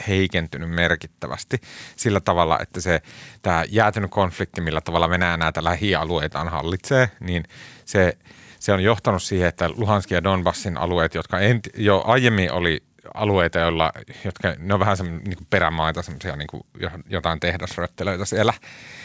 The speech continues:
Näin mä ainakin muistelen, että silloin puhuttiin vuonna kaksituhatta viisitoista, kun näitä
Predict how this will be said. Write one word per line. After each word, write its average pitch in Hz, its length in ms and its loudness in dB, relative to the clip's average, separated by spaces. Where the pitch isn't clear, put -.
Näin 82 180 -4
mä 82 160 -4
ainakin 92 240 -4
muistelen, 101 360 -4
että 95 120 -8
silloin 98 200 -6
puhuttiin 101 340 -10
vuonna 98 140 -10
kaksituhatta - 480 -8
viisitoista, 104 460 -4
kun 107 160 -6
näitä 107 240 -2